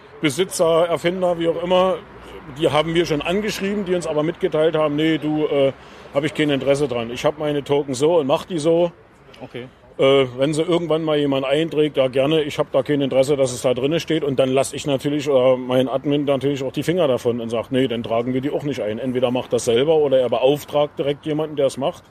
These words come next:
Speaker 1: Aber wir selber machen's nicht.
Speaker 2: Ich, ich wollte grad fragen,
Speaker 1: Ja.
Speaker 2: ähm, wie, wie sieht das denn aus, wenn, wenn ich jetzt zum Beispiel irgendeinen Token eintragen würde, wo der Owner, äh, sagt, ähm, "Nee, die will ich eigentlich gar nicht", ähm
Speaker 1: Ist schon vorgekommen. Also das war so in der An-, äh, in der Entstehungsphase, da wurden dann auch Token wieder gelöscht.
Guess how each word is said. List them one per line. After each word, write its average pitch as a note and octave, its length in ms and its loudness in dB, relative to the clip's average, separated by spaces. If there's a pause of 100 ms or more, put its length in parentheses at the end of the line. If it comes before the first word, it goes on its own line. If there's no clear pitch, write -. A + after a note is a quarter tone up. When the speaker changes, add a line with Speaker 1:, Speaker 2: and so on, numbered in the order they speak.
(500)
Speaker 1:
Aber B2+ 200 2
wir C3 160 2
selber D3+ 500 2
machen's C3 340 0
nicht. B2+ 360 -4
Speaker 2:
Ich, F#3 140 -2
ich - 160 -10
wollte E3+ 140 -2
grad E3+ 160 -2
fragen, G3+ 400 0
Speaker 1:
Ja. D3 100 -2
Speaker 2:
ähm, D3 260 -8
wie, D3 200 -12
wie D#3 80 -8
sieht G3 180 -6
das F#3 140 0
denn F3+ 140 -2
aus, E3 260 -4
wenn, D#3+ 220 -6
wenn D3+ 100 -6
ich D#3 140 -8
jetzt - 260 -4
zum D#3 100 -6
Beispiel D3 440 -6
irgendeinen D#3+ 300 -4
Token E3+ 320 -6
eintragen E3+ 560 -2
würde, F3+ 240 0
wo D#3 80 -4
der D3+ 340 4
Owner, E3 500 -2
äh, C#3+ 100 -2
sagt, D3 380 0
ähm, C#3+ 200 -2
"Nee, D#3 160 -2
die B2+ 100 -6
will E3 100 -2
ich E3+ 140 -8
eigentlich B2+ 360 -6
gar B2 200 2
nicht", E3 300 -6 (120)
ähm C#3 420 -2 (1040)
Speaker 1:
Ist F#3+ 220 -2
schon G#3+ 200 2
vorgekommen. A3+ 560 2
Also A#2 180 -2
das C#3 180 -4
war D3+ 160 2
so E3 120 0
in D3+ 80 0
der D3+ 180 0
An-, E3+ 200 -6
äh, D3 260 2
in C3+ 80 -2
der C#3 120 -2
Entstehungsphase, D3 800 -2
da G3 200 2
wurden F#3 240 0
dann G#3 120 -2
auch G#3 140 -2
Token F3+ 380 -2
wieder G#3+ 180 0
gelöscht. F#3 460 0